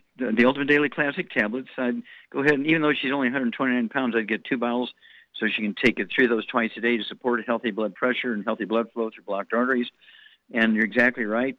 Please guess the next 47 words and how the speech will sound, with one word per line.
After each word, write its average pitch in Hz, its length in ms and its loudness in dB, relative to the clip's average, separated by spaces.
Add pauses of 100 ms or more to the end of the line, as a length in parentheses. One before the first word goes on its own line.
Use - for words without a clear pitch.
(100)
um, 104 240 -4
one 120 160 0
healthy 120 300 -2
brain 113 180 0
and 101 80 -6
heart 127 240 -4
pack. 120 240 -2 (1300)
And, 104 280 -2 (500)
uh, 98 200 0
I 110 80 6
would 104 120 6
also, 107 560 0
uh, 101 260 -2 (100)
divide 107 300 2
it 104 120 4
up 123 120 4 (120)
so 104 100 -8 (120)
she's 101 160 -6 (100)
getting 101 460 -4
half 107 140 0
a 113 60 -6
dose 107 180 -2
of - 60 -6
everything 110 200 -4
at 95 80 -6
breakfast 110 380 -2
and 95 100 -16
dinner 113 160 0
time. 120 280 -4 (600)
And 107 160 -2
then 123 360 6
I 110 100 0
would 107 180 0
also 113 300 -2
have 113 180 -4
her 110 80 0
get 107 140 0
another 123 260 0
bottle 107 360 -4
of 101 60 -4
the 98 120 -4
Osteo 113 380 0
so 98 220 -8
she - 80 -6
can 110 120 0
actually 113 300 0
take 107 140 -6